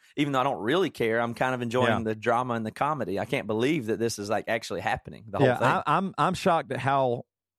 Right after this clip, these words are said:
Speaker 2: accurate and close to real life the movie Idiocracy is.
Speaker 1: It's
Speaker 2: Like,
Speaker 1: crazy.
Speaker 2: we,
Speaker 1: I mean,
Speaker 2: I
Speaker 1: it's,
Speaker 2: mean, Trump,
Speaker 1: Hillary's
Speaker 2: Trump
Speaker 1: the
Speaker 2: is
Speaker 1: only,
Speaker 2: like
Speaker 1: like,
Speaker 2: a
Speaker 1: actual person that doesn't, s-, and she's unbelievably awful. And she might be the only one that at least would be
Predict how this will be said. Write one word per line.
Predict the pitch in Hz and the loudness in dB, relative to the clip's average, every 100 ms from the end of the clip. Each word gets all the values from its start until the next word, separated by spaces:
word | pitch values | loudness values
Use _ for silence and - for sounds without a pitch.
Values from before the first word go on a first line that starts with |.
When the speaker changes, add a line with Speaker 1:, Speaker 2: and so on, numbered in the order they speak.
| _ | _
Speaker 2:
accurate | 123 131 123 120 107 104 - | -2 -2 0 2 2 2 -2
and | 120 107 101 - | -2 0 0 -4
close | - 123 117 | -4 0 0
to | - 117 | 2 2
real | 104 113 | 4 4
life | 104 101 98 - - | 4 2 2 -2 -4
the | 101 | 2
movie | 104 104 104 | 2 2 0
Idiocracy | 104 98 98 92 - 92 | 0 0 0 -4 -4 -6
is. | 87 95 | -2 -2
Speaker 1:
It's | 90 | -2
Speaker 2:
Like, | - | -2
Speaker 1:
crazy. | 98 85 | -2 2
Speaker 2:
we, | 120 135 | 2 2
Speaker 1:
I | 156 | 0
mean, | 160 | 2
Speaker 2:
I | 160 - | 4 6
Speaker 1:
it's, | 131 | 4
Speaker 2:
mean, | |
Trump, | 127 - - | 4 6 6
Speaker 1:
Hillary's | 226 185 | 6 4
Speaker 2:
Trump | 202 - | 4 6
Speaker 1:
the | |
Speaker 2:
is | 165 180 | 6 6
Speaker 1:
only, | 165 143 | 4 4
Speaker 2:
like | |
Speaker 1:
like, | 143 113 | 4 4
Speaker 2:
a | |
Speaker 1:
actual | 131 160 - 135 | 2 0 0 -2
person | - 175 170 127 120 | 2 0 0 -4 -2
that | 120 113 | -2 0
doesn't, | 143 135 | 0 0
s-, | - - - | -6 -10 -4
and | 131 | -4
she's | - 202 - _ _ - | -2 -6 -8 _ _ -2
unbelievably | 233 226 220 240 226 214 208 | 0 2 0 -2 -2 0 2
awful. | 220 - 113 78 _ _ _ - | 2 0 -4 -4 _ _ _ -6
And | - | -4
she | - | 0
might | 175 175 | 2 2
be | 170 | 2
the | 151 | 4
only | 151 170 151 | 2 2 2
one | 156 165 143 | 2 2 0
that | 120 | 0
at | 127 | 2
least | 135 165 - | 2 2 0
would | 135 | -2
be | 120 127 120 113 | 2 2 0 -4